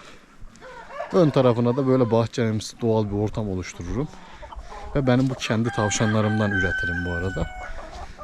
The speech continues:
Başka tavşan kolay kolay sokmam çünkü şu emek verdiğim tavşanlar çok tatlılar. Hem şirin, iri, yani büyük. Her açıdan bence çiftlikte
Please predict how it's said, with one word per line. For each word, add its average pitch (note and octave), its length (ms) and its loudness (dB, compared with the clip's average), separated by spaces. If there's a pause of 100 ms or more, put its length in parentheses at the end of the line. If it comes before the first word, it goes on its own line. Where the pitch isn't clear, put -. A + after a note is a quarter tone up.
(300)
Başka B2 200 2
tavşan C3 300 2
kolay C3+ 240 4
kolay C3 200 2
sokmam D3 480 -4
çünkü C#3 320 -2 (360)
şu C#3 120 -2
emek C3 380 2
verdiğim A#2 320 4
tavşanlar B2 520 -2
çok - 260 -10
tatlılar. - 580 -6 (600)
Hem C3 320 0
şirin, A2 460 0 (220)
iri, A#2+ 360 6 (680)
yani G#2+ 160 0
büyük. A#2 500 2 (760)
Her C#3+ 140 4
açıdan C3 420 2 (880)
bence C3+ 480 6 (140)
çiftlikte C3+ 640 0